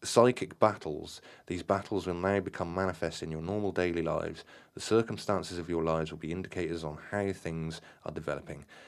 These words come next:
Now there will be no guidance, no communication, only circumstance to show the way. You were asked if you wanted to know the truth or the real truth. You chose the real truth. This you can only know through your own efforts. I wish you well, my successors."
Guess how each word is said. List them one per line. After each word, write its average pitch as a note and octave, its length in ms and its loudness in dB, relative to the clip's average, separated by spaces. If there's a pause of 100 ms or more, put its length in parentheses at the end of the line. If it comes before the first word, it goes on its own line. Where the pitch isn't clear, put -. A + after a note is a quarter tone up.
(200)
Now F#2+ 160 2
there G#2 120 6
will F#2 80 4
be E2+ 120 0
no E2+ 160 0
guidance, F2+ 580 2
no F#2 120 -2
communication, F2+ 800 -4 (320)
only F#2 180 -2
circumstance D#2+ 760 -2
to - 80 -10
show E2+ 240 0
the E2 100 -2
way. E2 340 0 (340)
You D#2+ 140 -2
were F#2 140 6
asked A2+ 160 2
if - 120 -4
you F#2+ 60 -4
wanted E2 200 -4
to - 100 -10
know E2+ 100 -2
the D#2+ 80 0
truth A2+ 360 -4
or G#2+ 60 0
the F#2 100 2
real E2 180 0
truth. - 380 -12 (100)
You - 80 -10
chose E2+ 320 -2
the E2+ 80 -4
real F#2+ 240 4
truth. - 420 -12 (880)
This G2 380 0
you E2+ 140 -10
can D#2+ 240 -10
only F#2+ 260 0
know E2 240 2
through D#2+ 200 -6
your D2 240 -2
own F2+ 280 -4
efforts. - 640 -8
I C#2 100 -10
wish D#2 300 -6
you F2 80 -6
well, D#2+ 340 0
my C2+ 120 -10
successors." - 760 -12